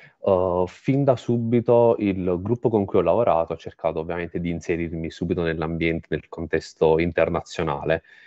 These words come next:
Infatti anche durante l'esperienza di tesi magistrale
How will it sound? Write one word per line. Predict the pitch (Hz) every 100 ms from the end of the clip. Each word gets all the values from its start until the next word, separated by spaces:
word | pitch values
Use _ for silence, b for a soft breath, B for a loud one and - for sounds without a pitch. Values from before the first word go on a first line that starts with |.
| B
Infatti | - 92 87 -
anche | 85 82 92
durante | 87 82 80 85 85 82 80
l'esperienza | 82 80 - 80 82 80
di | 78
tesi | 82 78
magistrale | 78 80 104 - - 76 82 85